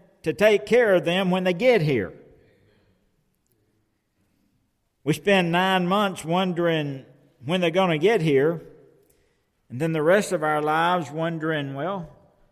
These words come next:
why are they gone? Why they leave?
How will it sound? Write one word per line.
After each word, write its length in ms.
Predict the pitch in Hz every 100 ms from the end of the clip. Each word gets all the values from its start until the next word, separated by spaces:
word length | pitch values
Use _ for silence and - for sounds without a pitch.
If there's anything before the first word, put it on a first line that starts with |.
| _
why 240 | 101 160
are 60 | 202
they 100 | 156
gone? 500 | 202 240 233 175 85 73 _ _ _ _
Why 220 | - 135
they 120 | 202 208
leave? 540 | 226 262 247 180 80